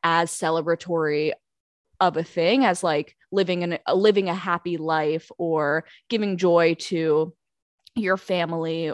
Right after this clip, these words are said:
or making a, like, mitzvot or, you know, doing something like that, which I honestly th-, think is really interesting and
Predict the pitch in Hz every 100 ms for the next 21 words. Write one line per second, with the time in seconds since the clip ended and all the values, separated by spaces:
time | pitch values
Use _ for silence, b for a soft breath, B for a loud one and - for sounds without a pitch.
0 | - 175 170 160 160 165 B B - 185
1 | 190 185 196 180 175 170 - - 170 165
2 | 160 165 165 165 160 151 - 165 151 -
3 | 190 170 - 180 175 156 151 - 160 156
4 | 160 185 170 165 190 185 180 170 156 156
5 | - 175 220 226 175 175 _ _ 185 180
6 | - 480 403 202 - 180 180 - 170 156
7 | - 160 220 226 254 254 196 175